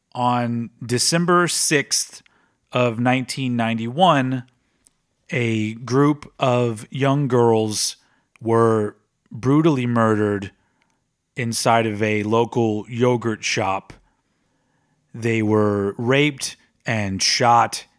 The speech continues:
and the place was burned down with them inside of it. I'm sure some of you may have heard about it, and others, if you don't,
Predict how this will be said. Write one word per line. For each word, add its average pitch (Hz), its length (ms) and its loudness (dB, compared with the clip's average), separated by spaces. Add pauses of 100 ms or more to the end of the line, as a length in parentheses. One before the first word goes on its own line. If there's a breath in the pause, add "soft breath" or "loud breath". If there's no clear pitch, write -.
(140)
and 98 500 -6
the 101 120 -4
place 110 480 -2
was 101 220 -4
burned 101 400 -2
down 92 480 -6 (200)
with 104 260 -6
them 101 220 -8
inside 101 460 0
of 90 140 -10
it. 87 180 -12 (600)
I'm 135 120 -4
sure 113 280 0
some 107 220 -2
of 104 120 -6
you 104 100 -2
may 104 200 -4
have 101 140 -6
heard 104 200 0
about 104 320 0
it, 101 140 -2
and 104 120 -6
others, 104 440 -2
if 117 200 -6
you 113 80 -8
don't, 135 420 2